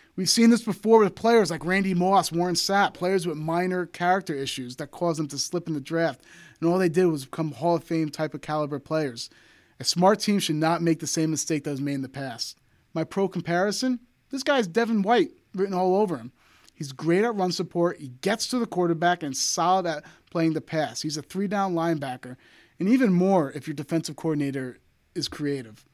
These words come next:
Some best fits? How about the Falcons?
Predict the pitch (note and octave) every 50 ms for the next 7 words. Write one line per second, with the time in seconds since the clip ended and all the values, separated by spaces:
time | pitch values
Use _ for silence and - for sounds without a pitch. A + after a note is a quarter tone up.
0 | _ _ _ _ _ _ - - D#3+ D3 B2+ F3+ F3 E3+ - - - G3+ A#3+ B3
1 | - - - - _ _ _ _ _ _ - D3 D3 F3+ G3 - G3+ - - G#3+
2 | A3 B3 A#3 - C#3 A#2 A2+ - -